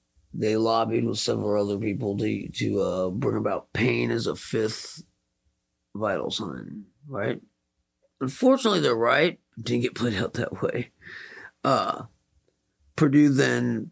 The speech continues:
put this drug into doctors' hands saying, uh, "It's not addictive. You can't get addicted. It's a perfect painkiller.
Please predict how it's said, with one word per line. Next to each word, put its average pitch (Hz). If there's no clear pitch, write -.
put -
this 139
drug 113
into 113
doctors' 104
hands 117
saying, 98
uh, 62
"It's -
not 98
addictive. 101
You 104
can't 113
get 113
addicted. 104
It's -
a -
perfect 123
painkiller. 95